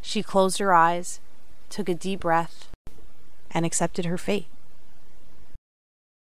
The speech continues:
But fortunately for Carly, her husband, her daughter, and maybe even you, Carly's story didn't end that day, which is why right now, if you're a woman with more than ten,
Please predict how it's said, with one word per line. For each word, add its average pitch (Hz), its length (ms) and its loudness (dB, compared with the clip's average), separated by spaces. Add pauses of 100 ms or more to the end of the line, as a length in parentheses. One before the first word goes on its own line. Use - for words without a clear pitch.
(600)
But 233 160 -4
fortunately 277 520 2
for 262 160 0
Carly, 233 460 2 (160)
her 220 140 0
husband, 262 500 4 (160)
her 208 120 0
daughter, 214 400 6 (500)
and 220 100 4
maybe 233 240 8
even 233 280 2
you, 240 320 2 (460)
Carly's 285 340 8
story 277 200 8
didn't 240 220 2
end 226 180 6
that 143 160 2
day, - 280 -8 (480)
which 240 160 2
is 247 100 4
why 233 140 10
right 233 280 8
now, 220 320 6
if - 180 -4
you're 262 120 8
a 285 60 10
woman 240 340 4
with 240 160 0
more 202 140 2
than 185 120 0
ten, 247 460 2